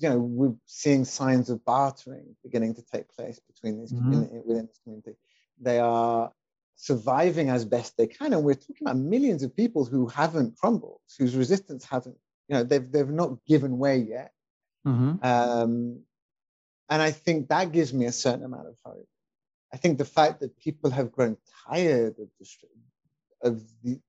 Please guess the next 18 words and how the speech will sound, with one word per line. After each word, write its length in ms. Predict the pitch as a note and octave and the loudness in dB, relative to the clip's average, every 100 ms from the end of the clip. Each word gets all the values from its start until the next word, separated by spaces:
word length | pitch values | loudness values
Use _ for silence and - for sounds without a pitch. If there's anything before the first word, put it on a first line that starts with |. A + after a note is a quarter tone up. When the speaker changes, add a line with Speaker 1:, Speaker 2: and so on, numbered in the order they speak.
| _ B2+ | _ -4
Speaker 1:
a 80 | |
lot 220 | B2+ C#3 D3+ | 0 2 2
of 120 | B2 | 0
the 60 | |
restrictions 760 | B2 A2+ - - - - - _ _ _ _ _ _ _ | -2 -2 -4 -18 -20 -20 -20 _ _ _ _ _ _ _
means 320 | C3+ C#3 C3 | 0 2 0
that, 380 | B2+ A#2+ A#2+ A#2+ | 0 2 2 0
yeah, 100 | C#3+ | -2
government 540 | B2 B2 C3+ C3+ B2+ B2 | 0 2 2 4 2 0
is 160 | A#2+ | -4
having 320 | - B2 B2 | -2 0 0
to, 100 | A#2 | -4
to 260 | - _ - | -18 _ -20
a 40 | |
certain 340 | A2+ - C3 A#2 | -6 2 2 2
extent, 540 | G#2 - B2 A2+ G#2+ A2+ | -10 -2 0 0 -4 -4
reconsider. 760 | B2 A2+ G2+ - C3+ A#2 - _ | -4 -4 -16 -8 -6 -6 -14 _
But 220 | C3+ B2+ | -2 -2